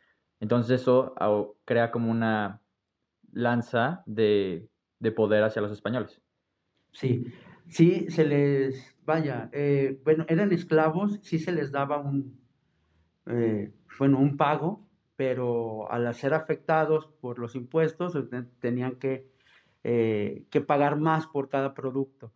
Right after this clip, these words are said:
Speaker 2: Se explotaba más las, las, eh, tierras, las minas, todo aquí en, en América. Sí.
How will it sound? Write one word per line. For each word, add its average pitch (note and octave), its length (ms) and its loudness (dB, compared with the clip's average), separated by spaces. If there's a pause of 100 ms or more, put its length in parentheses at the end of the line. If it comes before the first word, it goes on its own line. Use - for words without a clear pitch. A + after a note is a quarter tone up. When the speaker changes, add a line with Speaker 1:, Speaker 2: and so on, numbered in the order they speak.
(320)
Speaker 2:
Se - 140 -2
explotaba C#3 680 2
más C#3 300 0
las, B2+ 500 -10
las, A#2 840 -12
eh, A2+ 500 -8
tierras, C3+ 400 2
las B2 180 -6
minas, C3+ 500 -2
todo C#3 220 0
aquí C3+ 220 -4
en, B2+ 200 -6 (220)
en B2+ 180 -4
América. A#2+ 460 -4 (560)
Sí. - 200 -18